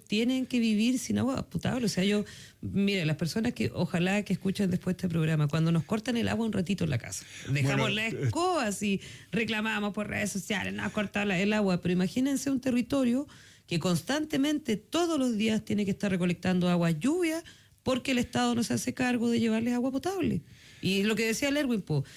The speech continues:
Speaker 1: se supone que la industria salmonera es la segunda, que tiene mayor producción en el país, que aporta al país. No
Speaker 2: Eh,
Speaker 1: se refleja.
Speaker 2: fue,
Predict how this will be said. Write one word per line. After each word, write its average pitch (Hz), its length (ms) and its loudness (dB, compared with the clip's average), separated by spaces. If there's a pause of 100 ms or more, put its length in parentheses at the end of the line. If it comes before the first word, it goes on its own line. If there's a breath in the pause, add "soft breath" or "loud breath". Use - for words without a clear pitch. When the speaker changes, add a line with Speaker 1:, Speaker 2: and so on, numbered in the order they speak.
(120)
Speaker 1:
se - 120 -4
supone 208 300 2
que 208 100 -2
la 208 80 2
industria 214 260 0
salmonera 220 400 2
es 214 60 2
la 226 100 2
segunda, 240 840 2
que 233 220 -2 (300)
tiene 254 300 0
mayor 240 600 2
producción 370 380 -2
en 349 100 0
el 339 100 -2
país, 277 340 0
que 277 180 -2 (220 loud breath)
aporta 214 560 -2
al 147 100 0
país. 117 360 0 (760 loud breath)
No 196 80 0
Speaker 2:
Eh, - 40 2
Speaker 1:
se 285 100 0
refleja. 262 280 -2
Speaker 2:
fue, 143 280 -2